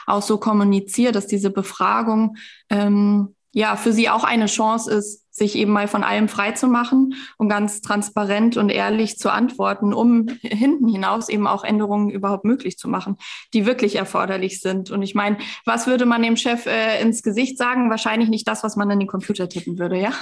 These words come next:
<laughs> Das ist eben der große Vorteil.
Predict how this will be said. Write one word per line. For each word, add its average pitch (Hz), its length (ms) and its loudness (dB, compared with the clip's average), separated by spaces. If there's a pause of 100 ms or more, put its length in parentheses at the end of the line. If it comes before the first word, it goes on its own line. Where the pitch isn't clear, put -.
(120)
<laughs> 240 300 -4 (640)
Das 233 180 -2
ist 202 140 -4
eben 202 260 0
der 202 100 0
große 196 300 -4
Vorteil. 180 500 -6